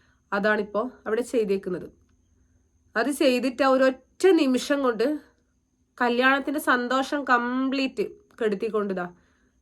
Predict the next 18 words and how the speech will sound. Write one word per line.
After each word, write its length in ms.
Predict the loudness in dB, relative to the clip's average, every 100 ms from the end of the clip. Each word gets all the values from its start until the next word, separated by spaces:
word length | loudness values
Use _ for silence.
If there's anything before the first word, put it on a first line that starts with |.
| -4 0
കരച്ചിലായി. 540 | 0 -2 -2 -2 -4 -12 _ _ _ _
അതങ്ങനെ 460 | -2 0 2 2 2
ഉണ്ടാവുള്ളൂ. 440 | 4 4 4 0 -6 -10 _ -2
ഒരിക്കലും 460 | -2 0 0 2 2 0 -8 _ _ _
പാരന്റ്സിന്റെ 580 | 4 6 6 2 -2 0
ഒന്നും 180 | 0 0 0
വിയോഗം 440 | 0 0 0 -2 0
ആർക്കും 320 | 2 0 0 -2
സഹിക്കാനാവില്ല 680 | -2 -4 -4 -2 -2 -4 -4
അല്ലേ? 120 | -6 -8 -16 _ _ _ _ _ -12
അപ്പൊ 120 | -2 -2
ഈ 20 | 4
കല്യാണത്തിന്റെ 520 | 4 6 4 2 0 2
ടൈമിലൊക്കെ 500 | 2 2 -2 -2 -4 -4 -12 -8
പിതാവായാലും 580 | 0 4 4 4 2 2
മാതാവായാലും 500 | 2 2 2 2 0 -2
നമുക്കൊപ്പം 440 | -4 -6 -6 -4 -2
ഉണ്ടാവണമെന്ന് 520 | 0 0 0 -2 0